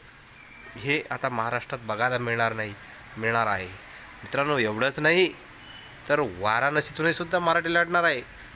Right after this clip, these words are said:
नरेंद्र मोदीच्या विरोधातही जवळपास एक हजार फॉर्म मराठा समाज देणार आहे.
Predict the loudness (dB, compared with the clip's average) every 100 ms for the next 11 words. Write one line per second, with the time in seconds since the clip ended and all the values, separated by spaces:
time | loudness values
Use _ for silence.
0 | -12 -2 2 4 4 2 2 0 2 0
1 | 2 2 2 0 2 2 2 0 -2 -4
2 | -2 -2 -2 2 2 2 -6 -20 -20 -20
3 | -20 -14 -2 4 4 4 -4 -4 0 2
4 | 4 2 0 2 2 2 0 2 2 0
5 | 0 2 2 0 -8 -18 -20 -20 -20 -18
6 | -12 -8 -2 2 4 2 0 -2 -4